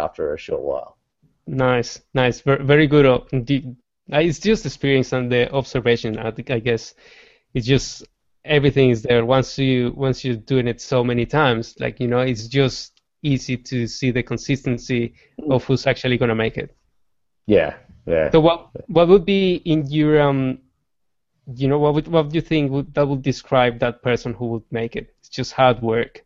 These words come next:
Speaker 2: basically, and focus.
Speaker 1: Well, hard work's part of it. A, you gotta have a good concept, right? So
Speaker 2: Yeah.
Speaker 1: you gotta have a really smart business and a good concept.
Speaker 2: Yeah.
Speaker 1: Uh, B, you gotta know what you're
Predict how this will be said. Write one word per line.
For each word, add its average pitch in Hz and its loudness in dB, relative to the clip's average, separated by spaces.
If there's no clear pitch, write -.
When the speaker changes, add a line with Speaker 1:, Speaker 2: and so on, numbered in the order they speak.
Speaker 2:
basically, 120 -6
and 123 -4
focus. 117 -4
Speaker 1:
Well, - 2
hard - -10
work's 330 -6
part 151 6
of 123 4
it. 120 4
A, 233 4
you 151 0
gotta 143 2
have 127 4
a 120 2
good 107 -4
concept, - -6
right? 87 -4
So 143 2
Speaker 2:
Yeah. - -2
Speaker 1:
you 151 0
gotta 180 6
have 160 4
a 131 0
really 123 2
smart 127 -2
business 110 -8
and 101 -10
a 95 -8
good 92 -8
concept. - -6
Speaker 2:
Yeah. - -12
Speaker 1:
Uh, 120 6
B, 143 6
you 185 -2
gotta 240 6
know 147 6
what 120 2
you're 107 -8